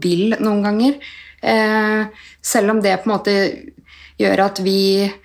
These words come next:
får litt strammere økonomi da, ved at jeg tar det valget her, men nå støtter jo du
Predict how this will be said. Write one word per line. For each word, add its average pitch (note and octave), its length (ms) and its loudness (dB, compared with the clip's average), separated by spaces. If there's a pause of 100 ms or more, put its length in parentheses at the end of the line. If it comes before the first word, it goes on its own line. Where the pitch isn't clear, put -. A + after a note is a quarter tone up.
(640)
får D#4 240 2
litt C#4+ 100 0
strammere G3 460 0
økonomi G3+ 400 0
da, F#3 340 0
ved G3+ 140 0
at G3+ 160 -2
jeg F#3+ 160 0
tar F#3 180 0
det F3+ 140 -2
valget E3 300 0
her, A#3 100 2
men G#3 160 0
nå G3 140 0
støtter - 420 -4
jo F#3 80 0
du F3+ 80 0